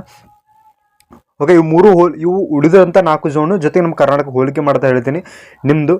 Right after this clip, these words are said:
ಅಂದ್ರೆ ನಮ್ಮ ಕರ್ನಾಟಕದ್ದು ಅಂದ್ರೆ ನಮ್ಮ ಬೆಂಗಳೂರು ಎಸ್ ಡಬ್ಲ್ಯೂ ಆರ್, ಸೌತ್ ವೆಸ್ಟರ್ನ್ ರೈಲ್ವೆ ಸಂಬಂಧಪಟ್ಟಂತೆ so ರೆಡ್ ಝೋನ್, ಗ್ರೀನ್ ಝೋನ್ ಅಥವಾ ಯೆಲ್ಲೋ ಝೋನ್.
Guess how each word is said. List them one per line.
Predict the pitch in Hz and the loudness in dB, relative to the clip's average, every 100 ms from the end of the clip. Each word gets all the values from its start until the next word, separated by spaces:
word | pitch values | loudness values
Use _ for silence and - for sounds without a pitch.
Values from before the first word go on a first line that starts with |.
| - | -2
ಅಂದ್ರೆ | 131 135 | -2 0
ನಮ್ಮ | 131 151 | -2 -2
ಕರ್ನಾಟಕದ್ದು | 143 127 131 131 131 120 180 | 0 -2 0 -4 -6 -6 -8
ಅಂದ್ರೆ | 131 123 | -6 -6
ನಮ್ಮ | 120 117 | -4 -4
ಬೆಂಗಳೂರು | 117 123 139 143 143 | -4 -2 -2 -4 -4
ಎಸ್ | 127 131 131 | -2 -2 -4
ಡಬ್ಲ್ಯೂ | 123 123 | -4 -2
ಆರ್, | 117 | -4
ಸೌತ್ | 107 127 139 | -2 -4 -4
ವೆಸ್ಟರ್ನ್ | 127 - 131 | -8 -8 -10
ರೈಲ್ವೆ | 117 123 127 | -4 -4 -4
ಸಂಬಂಧಪಟ್ಟಂತೆ | 123 120 120 120 120 175 _ - _ - | -6 -8 -8 -8 -10 -12 _ -20 _ -6
so | 160 139 123 | -4 -4 -2
ರೆಡ್ | 135 131 | -2 -2
ಝೋನ್, | 135 135 | -4 -4
ಗ್ರೀನ್ | 120 123 120 | -2 -2 -2
ಝೋನ್ | 131 | -4
ಅಥವಾ | 139 123 | -4 -4
ಯೆಲ್ಲೋ | 110 110 | -4 -6
ಝೋನ್. | 107 107 | -8 -12